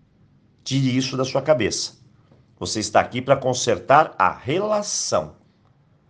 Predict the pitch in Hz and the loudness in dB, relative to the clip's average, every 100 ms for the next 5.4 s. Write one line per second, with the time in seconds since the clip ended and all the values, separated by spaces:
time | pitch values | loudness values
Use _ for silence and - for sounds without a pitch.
0 | _ - 139 196 196 190 160 131 117 92 | _ -4 4 4 4 2 2 -2 -6 -6
1 | 117 185 - 113 92 - _ _ - 104 | -6 -6 0 0 0 -8 _ _ -10 -6
2 | 139 147 135 135 143 139 135 208 220 226 | -4 -4 0 0 0 2 6 6 4 0
3 | - 139 175 180 165 147 135 - 156 135 | 0 -2 -4 0 0 2 2 4 2 2
4 | 92 82 - - - _ - _ 107 98 | -4 -4 -8 -10 -16 _ -20 _ -8 6
5 | 143 185 185 | 6 6 -2